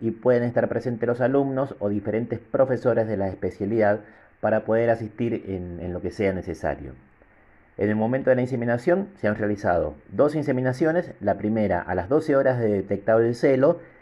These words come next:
y la segunda dosis a las doce horas de la primera. En el predio, los docentes están en la mañana y en la tarde, lo cual facilita la detección del celo. Y en el caso de los fines de semana,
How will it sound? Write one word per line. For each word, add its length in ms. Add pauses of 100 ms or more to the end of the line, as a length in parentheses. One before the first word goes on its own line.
(220)
y 80
la 140
segunda 400
dosis 500
a 80
las 220
doce 280
horas 240
de 80
la 100
primera. 480 (920)
En 120
el 120
predio, 460 (120)
los 120
docentes 600
están 260
en 140
la 100
mañana 480
y 140
en 80
la 160
tarde, 480
lo 220
cual 360
facilita 560
la 140
detección 420
del 160
celo. 360 (580)
Y 180
en 80
el 100
caso 220
de 60
los 120
fines 220
de 80
semana, 600